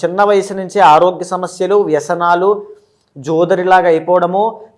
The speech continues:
తల్లిదండ్రుల మాట వినకపోవడము, తద్వారా వచ్చేటువంటి మ్యారీడ్ లైఫ్లో ఇబ్బందులు, ఇవన్నీ కూడా ఈ వంశశాపం మూలకంగా వస్తుంటాయి.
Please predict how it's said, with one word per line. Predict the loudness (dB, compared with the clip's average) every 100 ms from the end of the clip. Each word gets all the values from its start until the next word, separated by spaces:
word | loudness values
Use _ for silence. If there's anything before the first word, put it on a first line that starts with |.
| 0
తల్లిదండ్రుల | 0 2 2 2 2
మాట | 4 2 0
వినకపోవడము, | -2 -4 -4 0 0 0 -2 -6 -10 -20 -4
తద్వారా | -2 -2 0 4 4 2
వచ్చేటువంటి | -2 -4 -4 -4 0
మ్యారీడ్ | 2 2 0
లైఫ్లో | 0 -2 -4
ఇబ్బందులు, | -4 -4 -6 -4 -2 -2 -6 -16 _ -10
ఇవన్నీ | -6 -6 -2 -2
కూడా | -2 2 4 4
ఈ | 0
వంశశాపం | 0 0 -2 -6 -4 2 2 0 -2
మూలకంగా | -2 -2 -4 -4 -2
వస్తుంటాయి. | -2 -6 -14 -10 -10